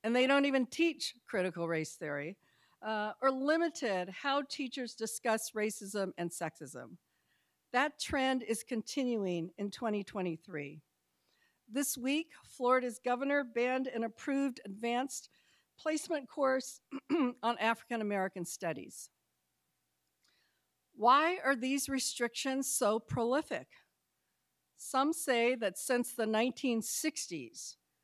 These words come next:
white fear and resentment toward African Americans has been fanned and over time broadened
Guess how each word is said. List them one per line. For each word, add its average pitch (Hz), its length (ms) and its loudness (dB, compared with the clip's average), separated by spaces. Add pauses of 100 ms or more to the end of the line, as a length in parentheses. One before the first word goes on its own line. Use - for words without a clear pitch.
(400)
white 254 340 0
fear 277 580 0
and 208 200 -2
resentment 214 680 -4
toward 226 320 -2
African 233 440 -4
Americans 240 640 -2
has 208 180 -6
been 185 220 -2
fanned 214 580 -4 (560)
and 226 160 -4
over 285 300 0
time 247 560 -4
broadened 196 680 2